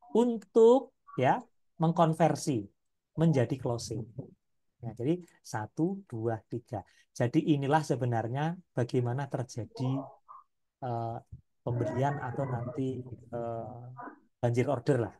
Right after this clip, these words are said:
Tetapi ini new customer ya. Nanti yang di bawah di sini itu adalah existing customer. Bagaimana kita merawat, merawat customer kita ya. Maka S E O itu posisinya berada di sini.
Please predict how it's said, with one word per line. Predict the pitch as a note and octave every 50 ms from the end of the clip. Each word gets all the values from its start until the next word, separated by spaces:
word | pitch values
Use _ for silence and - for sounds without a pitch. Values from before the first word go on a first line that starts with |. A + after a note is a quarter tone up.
| _
Tetapi | - A2+ - B2 - F3+ F3
ini | F#3
new | F3+ F3 D#3 C#3
customer | C#3+ C3 - D#3 C#3 C3 C3 A#2 G2+
ya. | F#2+ - _ _ _ _ _ _ - C3+
Nanti | - E3 C#3 A#3+ A#3
yang | F#3+ F3 E3
di | D#3 D#3 D#3
bawah | D#3 C#3 C3+ D3 D3
di | C#3
sini | C3+ - A3+ A#3+ A#3 G3+ G3 G3+ G3+ F#3+
itu | E3+ - - G#3 A3+
adalah | A3 F3 E3 E3+ E3 B2 G#2 G#2 G#2+ A#2 D3 G3 G#3+ G3 - _ _ - -
existing | - - - D#3 - - E3 D3+
customer. | C#3+ C3+ - - C#3 C#3 C#3 C3 A#2+ A#2
Bagaimana | A#2 A2+ - B2+ C#3 D3+ D#3 -
kita | D3 - D#3 C3+
merawat, | C3 C3 B2+ B2 B2 A#2+ B2 C3 B2 B2+ - _ _ _ _ _ _ _ _ -
merawat | C3 B2 A#2 A#2+ B2 B2 B2 -
customer | B2+ A#2 - - A#2+ A#2+ A#2+ A#2+ A#2
kita | A2+ A#2+ - A#2 G#2 F#2+ G2+
ya. | G#2 A2 - _ _ - - - _ _ -
Maka | - D3 D3+ F#3+ A#3+ C4
S | B3 G#3 G3
E | A#3+ A#3+
O | A#3+ G#3 G3+ G#3+ B3
itu | B3 - G#3 F#3+ F#3 F#3+
posisinya | F#3+ F#3 E3 - F#3 - - F3+ G#3 F#3+
berada | D#3+ C#3+ B2 C3 B2
di | A#2+
sini. | A#2+ - C#3+ A#2 G#2+ G2